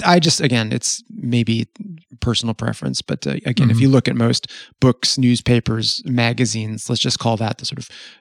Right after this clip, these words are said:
Speaker 1: corpus of, of professional typography that most people are familiar with, overwhelmingly for body text, uh, it's gonna be serif faces.
Speaker 2: So why not use default fonts like Times New Roman,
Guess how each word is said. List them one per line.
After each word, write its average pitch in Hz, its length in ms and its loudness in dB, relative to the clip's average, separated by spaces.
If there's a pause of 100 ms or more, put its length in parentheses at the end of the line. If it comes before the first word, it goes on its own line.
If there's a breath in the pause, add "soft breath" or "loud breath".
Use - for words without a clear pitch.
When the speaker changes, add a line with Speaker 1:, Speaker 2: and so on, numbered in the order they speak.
Speaker 1:
corpus 127 440 4
of, 110 280 -2
of 117 120 -4
professional 113 500 -4
typography 117 640 -2
that 113 100 -4
most 113 220 -4
people 90 220 -6
are 67 60 -2
familiar 64 400 -4
with, - 220 -4 (340 loud breath)
overwhelmingly 127 760 6
for 120 140 -8
body 73 320 -2
text, - 420 -4 (360 loud breath)
uh, - 240 -8
it's - 140 -6
gonna - 160 -6
be 67 100 -6
serif - 320 -4
faces. - 500 -8 (420)
Speaker 2:
So - 220 2
why 160 220 4
not 160 220 4
use 143 240 4 (240)
default 127 400 0
fonts 117 360 0
like 127 240 -2
Times 120 320 2
New 120 100 6
Roman, 110 460 4